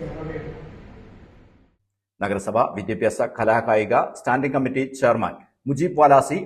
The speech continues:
Speaker 2: അധ്യക്ഷനായിരുന്നു. വായന വർഷാചരണത്തിന്റെ ഭാഗമായി നടത്തിയ വിവിധ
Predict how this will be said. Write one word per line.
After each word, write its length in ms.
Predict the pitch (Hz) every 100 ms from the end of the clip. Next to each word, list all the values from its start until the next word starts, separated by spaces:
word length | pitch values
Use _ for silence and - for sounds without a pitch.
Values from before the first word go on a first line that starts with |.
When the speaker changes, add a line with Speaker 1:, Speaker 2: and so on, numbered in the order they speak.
| 104
Speaker 2:
അധ്യക്ഷനായിരുന്നു. 640 | - 95 - 82 76 - _ _ _ _ _ _ _ 101
വായന 280 | 104 107 127 - - 110
വർഷാചരണത്തിന്റെ 840 | 113 - 135 123 127 123 117 120 113
ഭാഗമായി 440 | 113 127 113 113 131 127
നടത്തിയ 400 | 117 - 113 135 - - _ 139
വിവിധ 200 | 151